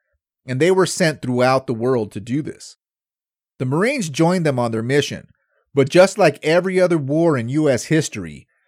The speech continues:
the Corps' strength was drastically reduced after the Mexican-American War.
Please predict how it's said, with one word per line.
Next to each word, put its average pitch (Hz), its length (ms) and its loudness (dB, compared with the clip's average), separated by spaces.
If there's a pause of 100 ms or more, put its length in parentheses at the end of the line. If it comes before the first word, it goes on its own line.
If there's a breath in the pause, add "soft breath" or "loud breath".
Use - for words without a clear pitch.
(140)
the 143 100 -2
Corps' 190 320 2
strength 160 480 -4
was 120 160 -6
drastically 143 680 0
reduced 120 600 -4
after 151 360 -2
the 131 120 -4
Mexican-American 104 1000 -8
War. 110 360 -4